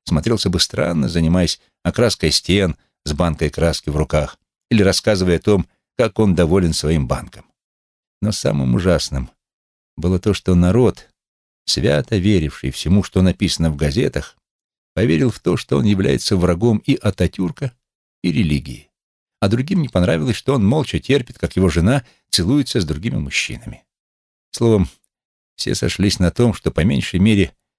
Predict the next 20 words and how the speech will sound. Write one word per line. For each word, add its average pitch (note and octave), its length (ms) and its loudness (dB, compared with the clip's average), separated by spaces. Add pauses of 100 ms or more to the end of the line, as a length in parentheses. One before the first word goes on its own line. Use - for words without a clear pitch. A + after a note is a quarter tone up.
(160)
дыма C#3+ 440 0
без G2+ 240 0
огня C#2 340 -2
не G#1 140 -2
бывает. - 520 -4 (1040)
В - 80 -10
результате F#2 460 2
всех - 260 -2
этих E2 240 -4
быстро G2+ 460 0
развивавшихся F2 760 0
событий F#2+ 540 -2 (560)
уменьшилось E2+ 500 2
и B2 60 -2
количество A#2+ 580 0
зрителей, A#2+ 480 0
приходивших F2+ 600 -4
на G#2+ 80 2
спектакли D2 560 -4
Суная. B1+ 520 -6